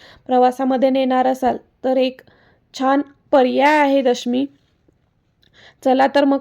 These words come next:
तुम्हीसुद्धा आठ ते दहा दिवस टिकणारी ही दुधातील गुळाची दशमी अशा पद्धतीने एकदा नक्की बनवून बघा. हा व्हिडिओ आवडला तर व्हिडिओला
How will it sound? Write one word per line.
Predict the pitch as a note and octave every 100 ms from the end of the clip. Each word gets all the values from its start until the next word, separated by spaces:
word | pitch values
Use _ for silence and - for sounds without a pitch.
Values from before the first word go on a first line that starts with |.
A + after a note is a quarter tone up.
| -
तुम्हीसुद्धा | C4+ C#4+ D4+ C#4 A3 C4+ -
आठ | - B3+ B3+
ते | D4
दहा | A3 B3 C4+
दिवस | D4+ D4+ D4+ D4
टिकणारी | D4 - C4 B3+ C4+ D4+ -
ही | D4 C#4+ C4+ - _ -
दुधातील | A3 C4 C4+ D#4 E4 C#4+
गुळाची | C#4 C#4+ C#4 C#4 D4
दशमी | D4 - C4 C4+ -
अशा | B3+ D4
पद्धतीने | D4 C#4+ A3 C4+ C#4 A#3+ C4+ -
एकदा | A#3 C4 A3 C#4 - -
नक्की | B3+ B3+ - D#4
बनवून | C4 C#4 C4+ D4 D4+
बघा. | C#4+ B3+ C#4+ - _ _ _ D4
हा |
व्हिडिओ | D#4+ E4+ D#4 D#4+
आवडला | E4 D#4+ D#4 B3 C#4 - _ -
तर | C#4
व्हिडिओला | A3+ C4 C4 C4 C4+